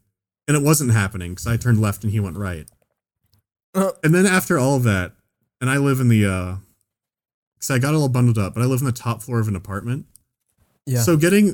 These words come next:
Speaker 1: getting that up was a process over several days, 'cause I just like, "All right, I'm out of bottles. I'll go to the trunk and get 'em out."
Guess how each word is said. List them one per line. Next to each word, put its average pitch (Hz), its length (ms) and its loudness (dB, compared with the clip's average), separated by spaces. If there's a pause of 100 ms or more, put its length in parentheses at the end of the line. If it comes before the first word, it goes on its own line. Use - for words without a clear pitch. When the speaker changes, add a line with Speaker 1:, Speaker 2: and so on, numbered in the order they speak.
(120)
Speaker 1:
getting 202 240 4
that 170 160 4
up 127 160 -4
was 127 100 -2
a 120 60 0
process 113 540 -6
over 104 120 -4
several 101 300 -6
days, 95 420 -6
'cause - 140 -14
I 104 60 -2
just 104 180 -6
like, 98 160 -10
"All 101 60 -6
right, 98 160 -4
I'm 98 100 -6
out 101 100 -6
of 95 60 -10
bottles. 90 420 -10
I'll 104 80 -8
go 107 160 -4
to 101 140 -6
the 104 80 -10
trunk 92 320 -12
and 92 120 -12
get 92 140 -10
'em 87 100 -10
out." 87 260 -14